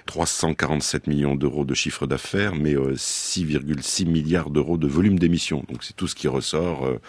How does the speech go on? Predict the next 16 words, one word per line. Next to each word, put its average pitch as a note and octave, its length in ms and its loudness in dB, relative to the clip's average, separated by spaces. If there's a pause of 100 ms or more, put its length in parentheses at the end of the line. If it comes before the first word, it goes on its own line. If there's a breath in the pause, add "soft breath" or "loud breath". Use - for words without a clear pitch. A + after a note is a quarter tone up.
(340 loud breath)
auprès - 240 0
des, C#2 220 4
euh, B1 100 4
des C#2 220 0
entreprises, C#2 500 -2
euh, B1+ 380 2
clientes. F#2 500 2 (580 loud breath)
Euh, D#2+ 160 4
la F#2 140 6
coopérative G2+ 1040 2
emploie G#2+ 720 2
cinquante-six - 560 0
pour - 160 -2
cent - 180 2
de G2+ 280 4
femmes. E3 400 -2